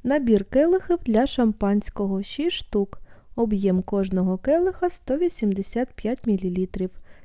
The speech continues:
Ціна набору двісті сімдесят дев'ять гривень. Новинка, чашка Адресто сірого кольору в клітинку. Керамічна,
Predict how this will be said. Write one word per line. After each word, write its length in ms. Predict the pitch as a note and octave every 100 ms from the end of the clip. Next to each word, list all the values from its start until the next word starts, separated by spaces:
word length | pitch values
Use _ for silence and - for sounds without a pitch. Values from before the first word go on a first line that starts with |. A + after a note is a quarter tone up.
| -
Ціна 340 | - A3 F#3+
набору 580 | F3+ G3 A#3 D#4 G4 F#4+ -
двісті 380 | G3+ B3 E4 F#4
сімдесят 640 | F4 A#3 F#3+ F#3+ - A3 B3+
дев'ять 360 | G3 G#3 C4 -
гривень. 420 | - G3 G3 G3 G3 - - - - _ _ _ - - - - -
Новинка, 600 | C#4+ E4 D4 D4+ - C#4+
чашка 560 | - G#3 G3+ - G3 -
Адресто 640 | G3 F3+ G#3 D4+ - F4+
сірого 560 | F4 - A3 B3 A#3 G#3
кольору 500 | - G3 G3 F#3+ F#3+
в 100 | -
клітинку. 800 | - C#4 - F#3 F#3+ - F#3 F3+ - - -
Керамічна, 800 | G3+ F#3 F3+ G3 C#4+ - E4